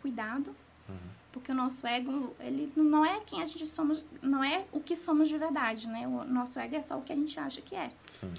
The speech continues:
Speaker 1: Então, a, os elogios, eles tendem a inflar o nosso ego, e muitas vezes a pessoa que tem a necessidade de ser aceita,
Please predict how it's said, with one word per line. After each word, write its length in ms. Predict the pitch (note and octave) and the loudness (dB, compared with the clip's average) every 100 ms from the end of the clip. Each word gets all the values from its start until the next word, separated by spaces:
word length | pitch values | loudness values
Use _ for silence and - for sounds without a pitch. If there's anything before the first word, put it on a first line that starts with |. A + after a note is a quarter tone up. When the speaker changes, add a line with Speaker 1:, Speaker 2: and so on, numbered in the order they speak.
| - - | -12 -6
Speaker 1:
Então, 420 | C4 C#4 C#4+ D#4 - | -4 0 2 2 0
a, 120 | - | -2
os 140 | - D#4 | 0 0
elogios, 380 | D#4 D#4 E4+ F4 | 2 0 -2 -2
eles 180 | F#4 - | -2 -2
tendem 480 | - C#4+ G4 F#4+ | 0 0 0 0
a 400 | D4+ B3 A#3+ A#3 - - | 2 2 0 -2 -2 6
inflar 300 | D4+ D4+ C#4+ | 6 8 6
o 40 | |
nosso 280 | C#4+ D4 - | 6 2 -2
ego, 300 | A3+ A#3 D4+ - - - - - - - - - - | -2 -2 -6 -10 -20 -20 -20 -20 -20 -20 -20 -16 2
e 40 | |
muitas 360 | D4 D4 D#4 D4 | 6 6 4 2
vezes 220 | C4 C4+ | -2 0
a 60 | D4 | -2
pessoa 380 | - C4+ C#4 B3+ | -2 -4 -2 -2
que 220 | B3+ C4+ | -2 -8
tem 240 | B3+ C4 C4+ | -4 0 2
a 40 | |
necessidade 680 | C4 C4+ B3+ A#3 A3 A3 A3+ | 0 -2 -4 -2 -2 -4 -8
de 140 | A3+ | -6
ser 420 | A3 - A3 G#3+ - | -4 -4 -4 -6 -6
aceita, 580 | A3+ - A3+ A3+ - | -8 -8 -8 -8 -10